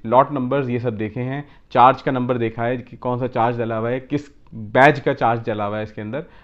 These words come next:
वो तमाम चीज़ें लिखी होती हैं, लेकिन एक्सपायरी नहीं होती। बुलेट की मियाद उसकी स्टोरेज और उसकी सेफ कीपिंग पर है, आप उसे किस तरह सेफ रखते हैं, किस तरह स्टोर करते हैं, आपके इलाके में मॉइस्चर कितना है, उस हिसाब से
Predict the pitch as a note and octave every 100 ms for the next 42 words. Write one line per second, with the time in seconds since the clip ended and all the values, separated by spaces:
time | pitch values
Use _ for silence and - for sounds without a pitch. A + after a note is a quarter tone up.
0 | - D3 F3 C3+ C3 C3 B2+ C3+ A2 -
1 | D3 C3 B2+ B2+ C3+ - - - B2+ D3
2 | D3 - - - A2+ C3 C3 A2+ A2 G2+
3 | - F#2+ F#2+ - _ _ A2+ C3+ F#3+ A3
4 | - F#3+ F#3+ G3 - B2 A#2+ B2 D3+ F3+
5 | E3 - D3+ - - D#3+ D#3+ - - C#3
6 | D#3 F#3+ E3+ - C#3 C#3+ - E3 - D3
7 | D3+ - B2+ C3 B2+ A#2+ G#2+ G#2+ - A2
8 | A2 B2+ A#2+ D#3 - A#2+ D3 E3 - -
9 | C3+ E3 F3 D#3+ - E3+ E3+ G3 - -
10 | D#3+ D3+ C#3+ D3 D3+ - C#3+ E3 F3+ D#3+
11 | F3+ D#3+ F#3 F#3+ - - - C3+ C#3+ F3+
12 | - B2+ B2 B2+ E3 D#3+ C#3+ A#2+ A#2+ F3
13 | E3 E3 D#3+ E3 E3+ F3+ F3+ - _ G3+
14 | G3 E3+ D3+ A#2+ - C3+ C#3+